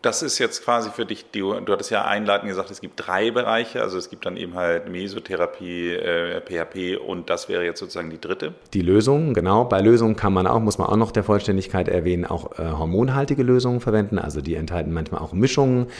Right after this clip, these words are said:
Speaker 2: aus Minoxidil, aus Hormonen und Koffein, durchblutungsfördernd.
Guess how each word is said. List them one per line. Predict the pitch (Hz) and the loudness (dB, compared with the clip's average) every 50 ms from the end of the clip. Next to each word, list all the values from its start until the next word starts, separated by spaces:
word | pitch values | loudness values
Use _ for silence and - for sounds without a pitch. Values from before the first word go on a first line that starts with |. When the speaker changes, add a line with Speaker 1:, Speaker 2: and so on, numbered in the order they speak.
| - - - - - | -14 -14 -14 -16 -6
Speaker 2:
aus | - - 87 - | -2 -2 0 2
Minoxidil, | 107 123 123 120 117 117 - 104 101 101 101 101 95 - | 4 4 6 6 4 2 0 -2 0 4 4 4 4 2
aus | - 78 - - | 0 -2 -4 -2
Hormonen | 80 76 85 95 104 110 107 | -2 0 4 6 6 6 6
und | 90 80 - | 4 0 -4
Koffein, | - - 151 - - 131 - 123 107 87 | -4 -4 -4 0 0 0 2 2 2 0
durchblutungsfördernd. | 85 - - 110 117 123 165 160 156 - - 151 147 156 165 165 165 165 | 0 -2 0 0 0 2 2 0 -2 0 2 2 2 4 4 2 0 -2